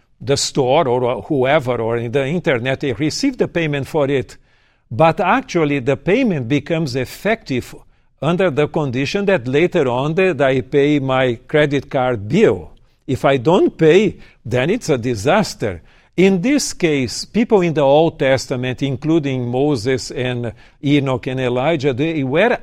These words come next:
actually saved. But salvation in the Old Testament, although it was com-, co-, it was complete and effective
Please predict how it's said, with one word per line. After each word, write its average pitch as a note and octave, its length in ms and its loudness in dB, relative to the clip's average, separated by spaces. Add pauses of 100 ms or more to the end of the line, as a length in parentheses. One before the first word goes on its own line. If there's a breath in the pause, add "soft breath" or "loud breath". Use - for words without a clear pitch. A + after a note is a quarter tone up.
actually E3 560 0
saved. C#3 1000 -4 (880)
But E3+ 340 0
salvation G3 960 2
in F3 280 0
the C3+ 140 0
Old D#3+ 400 0
Testament, C3+ 760 -2 (400 soft breath)
although D3 460 6
it D#3+ 180 2
was D#3+ 300 0
com-, C#3+ 500 -2
co-, C#3+ 360 2
it C#3+ 220 -4
was C#3 260 0
complete C#3+ 640 -2
and C#3 180 -2
effective - 960 -4